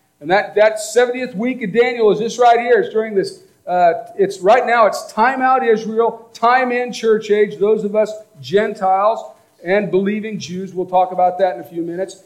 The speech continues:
But then all of a sudden, what, what, what we believe in this church is, and it could be, we believe that we are gonna be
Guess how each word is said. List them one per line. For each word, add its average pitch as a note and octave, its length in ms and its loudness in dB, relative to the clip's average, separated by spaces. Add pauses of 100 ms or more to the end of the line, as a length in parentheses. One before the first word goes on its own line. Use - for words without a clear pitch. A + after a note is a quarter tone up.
(180)
But E3 140 0
then G#3 180 4
all A#3+ 140 6
of A3+ 60 0
a G3+ 60 0
sudden, G#3+ 400 0
what, G#3 280 0
what, G#3 300 -4 (240)
what F#3+ 220 -4
we C#4+ 240 4
believe G#3 360 2
in G3+ 100 -2
this C4+ 220 -6
church G3 400 0
is, G3 340 0
and F3+ 120 -10
it F3 140 -16
could G3+ 200 2
be, G#3 280 -10 (360)
we A#3+ 160 2
believe A3 360 4
that G#3 120 2
we G#3+ 240 0
are G3 220 4
gonna F#3+ 180 -2
be F#3+ 220 -6